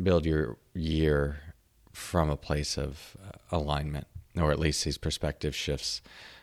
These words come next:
are designed more to get you closer to yourself.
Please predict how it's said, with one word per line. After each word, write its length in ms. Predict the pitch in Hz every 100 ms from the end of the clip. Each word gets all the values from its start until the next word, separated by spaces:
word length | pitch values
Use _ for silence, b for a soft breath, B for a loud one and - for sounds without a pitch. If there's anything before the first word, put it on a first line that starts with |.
| B
are 300 | - 78 78
designed 460 | 76 90 82 82 82
more 140 | 82
to 80 | 80
get 160 | 78 67
you 200 | 82 78
closer 540 | - 87 80 - 76
to 640 | 69 - - 78 71 69 67 -
yourself. 680 | 78 73 - - 71 73 -